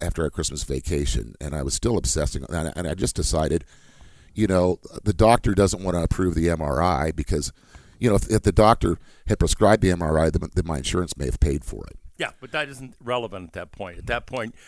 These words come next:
Speaker 2: you're trying to figure out a way to find out whether or not there's an alternative here. Was the diagnosis correct? And then you started out doing your own investigation.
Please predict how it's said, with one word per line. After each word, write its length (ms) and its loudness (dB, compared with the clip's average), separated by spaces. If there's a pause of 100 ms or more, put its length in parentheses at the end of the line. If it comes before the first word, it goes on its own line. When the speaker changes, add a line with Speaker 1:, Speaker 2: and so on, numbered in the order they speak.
Speaker 2:
you're 160 2
trying 240 -2
to 60 -4
figure 280 -6
out 140 -2
a 60 -4
way 160 -4
to 100 -8
find 260 -6
out 160 -8
whether 240 -4
or 60 -6
not 240 -4 (240)
there's 240 -4
an 100 -8
alternative 600 -4
here. 240 -2
Was 260 -6
the 80 -10
diagnosis 640 -4
correct? 460 -2 (280)
And 160 -4
then 160 2
you 160 0
started 400 4
out 320 0
doing 220 -2
your 160 -6
own 200 6
investigation. 880 -8